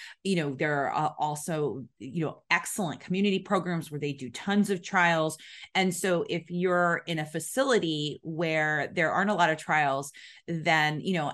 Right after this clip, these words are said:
ask your doctor, "Well, is there somebody local?" 'Cause I get it. Not everyone can fly to Houston or Memorial in New York or, you know, Boston or, or wherever, but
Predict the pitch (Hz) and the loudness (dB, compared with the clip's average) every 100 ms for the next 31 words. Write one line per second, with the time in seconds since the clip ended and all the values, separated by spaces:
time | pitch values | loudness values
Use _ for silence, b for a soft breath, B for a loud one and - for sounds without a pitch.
0 | - 139 160 - 165 202 240 240 175 156 | -2 -2 -2 -6 0 2 2 2 0 0
1 | 151 175 165 156 - 160 175 - 175 165 | -2 -2 0 0 -2 -2 -6 -2 -2 -2
2 | 147 110 113 _ 175 240 262 - 131 180 | -2 -4 -6 _ 0 0 0 -2 0 0
3 | 220 233 226 233 214 190 156 160 170 175 | -2 2 2 4 2 2 0 0 -2 0
4 | 170 170 175 151 160 143 151 247 240 190 | -4 -4 -6 -2 0 0 0 -2 -2 -4
5 | 165 156 147 156 160 175 170 165 156 156 | -2 -2 -4 -4 -2 0 0 -2 -4 -4
6 | 165 254 233 196 156 156 139 139 - 170 | -2 0 0 0 -2 -2 -4 -4 -4 -4
7 | 147 147 170 202 - 170 151 147 B B | -4 0 2 2 0 -4 -4 -8 B B
8 | B B - 165 - - 165 156 160 196 | B B -4 -2 -4 -4 -2 2 4 6
9 | 254 196 147 - 156 185 | 4 4 0 0 0 2